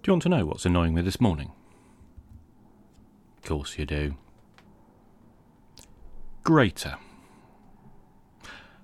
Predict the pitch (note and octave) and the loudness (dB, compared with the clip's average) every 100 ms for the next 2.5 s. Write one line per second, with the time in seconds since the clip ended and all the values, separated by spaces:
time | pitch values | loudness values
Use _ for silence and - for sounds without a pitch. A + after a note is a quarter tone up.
0 | - - - - F#2+ G2 F#2+ - - F#3 | -20 -20 -16 -2 0 0 -2 2 6 6
1 | - F2+ F#2+ - - G2 G2 G2 F#2 G2 | 6 2 2 -2 -2 2 4 6 4 0
2 | F2+ F2 - F#2+ | -2 -2 -2 -4